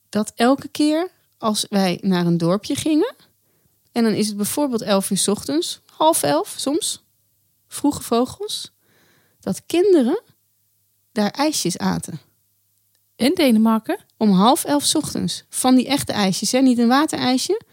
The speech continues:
Speaker 1: softijs, eh, bolletjesijs.
Speaker 2: Oh.
Speaker 1: Ja. En in het begin zat ik daar een beetje met verbazing naar te kijken. Want dat is wat vaak gebeurt, hè, als je iets nieuws ziet.
Speaker 2: Ja.
Speaker 1: Iets wat je niet kent.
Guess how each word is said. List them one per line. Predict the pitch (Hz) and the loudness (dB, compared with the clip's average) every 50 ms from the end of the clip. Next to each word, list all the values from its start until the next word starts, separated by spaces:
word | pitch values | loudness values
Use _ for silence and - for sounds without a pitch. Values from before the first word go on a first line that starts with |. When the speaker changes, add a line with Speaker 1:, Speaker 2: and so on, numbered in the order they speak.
| _ _ | _ _
Speaker 1:
softijs, | - - - 262 247 - - - 214 214 208 214 202 - - - _ _ _ _ _ _ _ _ | -8 -2 0 0 0 0 0 0 0 0 0 0 -2 -4 -8 -12 _ _ _ _ _ _ _ _
eh, | - 202 196 190 185 | -4 -2 -2 -2 -2
bolletjesijs. | 185 214 254 247 247 226 - 220 - - 196 196 196 196 208 | 0 2 2 2 2 2 0 -2 -2 0 2 2 2 2 2
Speaker 2:
Oh. | 226 220 277 415 - 262 170 143 - _ _ _ _ | 2 2 0 0 -2 -2 -4 -4 -6 _ _ _ _
Speaker 1:
Ja. | _ 220 214 208 175 170 - _ _ _ _ _ _ _ - - - - - _ _ _ _ _ _ _ _ _ | _ 2 4 4 4 2 -2 _ _ _ _ _ _ _ -20 -20 -20 -20 -20 _ _ _ _ _ _ _ _ _
En | - 277 254 | -6 -2 0
in | 262 240 | 2 2
het | 226 214 | 2 2
begin | 214 208 - - - 349 302 277 302 359 - _ _ _ | 2 0 -2 0 2 4 4 4 4 2 0 _ _ _
zat | _ - - 294 269 | _ -6 -4 -4 -2
ik | 254 214 - | -4 -2 -2
daar | 233 214 | 0 2
een | 208 214 | 4 4
beetje | 220 220 214 202 - | 4 4 2 2 2
met | 214 208 - | 2 2 2
verbazing | - 208 185 220 233 262 311 320 - 254 240 | 0 0 2 2 2 2 2 2 0 0 0
naar | 254 262 226 | 0 0 0
te | - 220 | -2 -4
kijken. | 202 - 311 311 277 220 - - 185 156 - _ _ _ _ _ _ _ _ _ _ _ _ | -4 -2 0 0 0 -2 -2 -4 -6 -8 -8 _ _ _ _ _ _ _ _ _ _ _ _
Want | - 208 196 | -4 -2 0
dat | 277 302 - | 0 0 0
is | 294 - | -2 -4
wat | - 269 - - | -4 -6 -8 -8
vaak | - - - 262 262 - | -6 -2 0 0 0 0
gebeurt, | - 233 196 254 254 233 196 190 | -2 -2 0 2 4 4 4 2
hè, | 233 277 285 | 2 0 0
als | 214 196 | 0 -2
je | - 196 | -2 -2
iets | - - | 0 4
nieuws | 202 208 208 190 160 - | 6 6 6 6 4 2
ziet. | - 156 - - - - _ | -2 -4 -6 -8 -12 -10 _
Speaker 2:
Ja. | - 180 170 156 147 139 151 208 | -2 0 2 2 2 0 0 0
Speaker 1:
Iets | 233 214 - | 0 0 2
wat | 220 214 202 - | 0 0 2 2
je | 220 208 | 4 4
niet | 220 233 214 - | 4 4 2 2
kent. | - 233 196 170 160 - - - | 2 2 2 2 2 -2 -6 -12